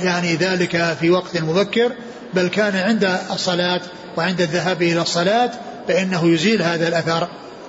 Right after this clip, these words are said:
أو يزال هذا الأثر بالغسل، ويرى الأثر ل-، في هذه الرطوبة التي في ثوبه، وهي أثر الغسل، آه، أو التنظيف لهذا ال-،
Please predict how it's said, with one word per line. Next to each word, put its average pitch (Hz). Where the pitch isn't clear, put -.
أو 180
يزال 170
هذا 175
الأثر 185
بالغسل، 160
ويرى 202
الأثر 180
ل-، 175
في 180
هذه 175
الرطوبة 180
التي 160
في 143
ثوبه، 156
وهي 165
أثر 180
الغسل، 170
آه، 160
أو 170
التنظيف 165
لهذا 165
ال-، 151